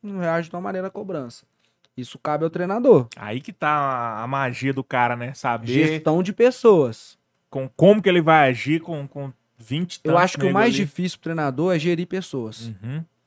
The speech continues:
Speaker 1: Se o cara souber gerir o grupo dele, se ele conseguir ganhar todo mundo, até o que não tá jogando, acho que ele tem grande chance de dar bem.
Speaker 2: Coisa que, às vezes, o time faz errado e dá certo, igual você falou.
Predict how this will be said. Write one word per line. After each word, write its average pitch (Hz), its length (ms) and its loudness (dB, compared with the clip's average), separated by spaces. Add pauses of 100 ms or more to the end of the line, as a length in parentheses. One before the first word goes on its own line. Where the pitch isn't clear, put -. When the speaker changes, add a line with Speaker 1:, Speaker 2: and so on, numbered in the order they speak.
(120)
Speaker 1:
Se - 80 -20
o - 40 -20
cara 147 160 -4
souber 156 280 -4
gerir 156 340 0
o 143 40 0
grupo 139 280 -6
dele, 147 320 -6
se - 120 -14
ele 156 60 -8
conseguir 151 300 -10
ganhar 143 580 -4 (400)
todo 202 280 0
mundo, 160 240 0
até 180 140 2
o 208 40 4
que 214 80 0
não 202 100 2
tá 185 140 2
jogando, 165 580 0 (880)
acho 123 220 -8
que 156 60 -10
ele - 80 -10
tem 147 120 -2
grande 139 200 -2
chance 160 240 -10
de - 40 -20
dar 175 120 -2
bem. 151 260 -8 (1200)
Speaker 2:
Coisa 135 360 -4
que, 135 320 -4
às 127 180 -4
vezes, 127 420 -4
o 127 140 -10
time 135 300 -8
faz 123 240 -2
errado 131 340 -4
e - 20 -10
dá 123 160 -4
certo, 131 360 -6
igual 123 160 -6
você 127 120 -8
falou. 120 520 -4